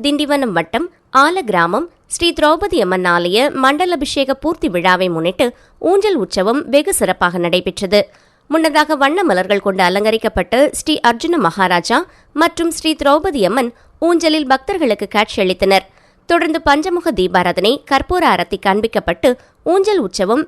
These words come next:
வெகு சிறப்பாக நடைபெற்றது. இதில் திரளான பக்தர்கள் கலந்து கொண்டனர். கிருஷ்ண ஜெயந்தியை முன்னிட்டு மதுரையில் பழமை வாய்ந்த நவநீத கிருஷ்ணன் திருக்கோவிலில் இன்று திருக்கல்யாணம் கோலாகலம். திரளான பக்தர்கள் தரிசனம்.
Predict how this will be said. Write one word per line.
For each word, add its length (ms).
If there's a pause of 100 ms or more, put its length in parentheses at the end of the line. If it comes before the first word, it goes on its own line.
(100)
வெகு 240
சிறப்பாக 460
நடைபெற்றது. 580 (480)
இதில் 220
திரளான 340 (100)
பக்தர்கள் 460
கலந்து 300
கொண்டனர். 420 (1700)
கிருஷ்ண 260 (120)
ஜெயந்தியை 440
முன்னிட்டு 340 (220)
மதுரையில் 480 (120)
பழமை 300 (120)
வாய்ந்த 320
நவநீத 420
கிருஷ்ணன் 380
திருக்கோவிலில் 600 (380)
இன்று 240
திருக்கல்யாணம் 720
கோலாகலம். 600 (360)
திரளான 360 (120)
பக்தர்கள் 460
தரிசனம். 440